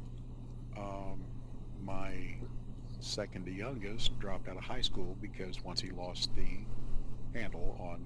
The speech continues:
going to classes, he never found it again. So he's taking his G E D this week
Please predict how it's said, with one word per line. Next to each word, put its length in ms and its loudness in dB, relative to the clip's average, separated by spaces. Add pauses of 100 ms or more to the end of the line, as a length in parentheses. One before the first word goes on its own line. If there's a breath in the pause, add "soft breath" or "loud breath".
(120)
going 280 -4
to 80 -10
classes, 760 -2 (440 loud breath)
he 160 -4
never 280 -6
found 300 -8
it 100 -8
again. 300 -4 (1300)
So 100 8
he's 140 6
taking 220 4
his 120 -6
G 140 -4
E 160 0
D 120 -2
this 220 -4
week 280 0